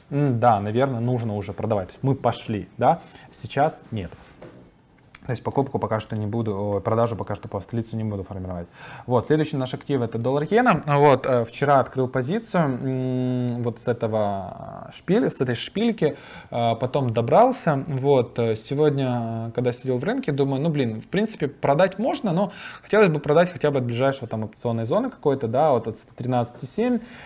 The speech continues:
Э, интересен был мне этот уровень, э, но, в принципе, понимал, что, ну, наверное, мы не дадим его, да, но хотелось бы оттуда продать. Вот, и сидел, в принципе, так смотрел.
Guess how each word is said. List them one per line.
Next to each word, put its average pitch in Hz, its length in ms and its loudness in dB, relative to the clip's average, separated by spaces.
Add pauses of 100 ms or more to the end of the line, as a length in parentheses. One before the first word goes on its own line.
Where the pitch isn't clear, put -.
(120)
Э, 117 320 4
интересен 127 800 0
был 131 220 4
мне 117 340 -2
этот 127 480 -4
уровень, 214 500 4 (300)
э, 113 1080 2
но, 170 320 4
в 117 520 -8
принципе, 143 520 0
понимал, 139 500 0
что, 123 380 -4
ну, 143 240 -2
наверное, 131 400 0
мы 120 160 0
не 120 140 0
дадим 117 420 -2
его, 92 160 -6
да, 135 220 2
но 135 120 -2
хотелось 135 380 -2
бы 113 140 -2
оттуда 110 280 -2
продать. 110 380 -2 (460)
Вот, 135 360 6
и 117 160 0
сидел, 151 340 2
в 262 40 -4
принципе, 160 380 -2
так 170 160 0
смотрел. 202 500 2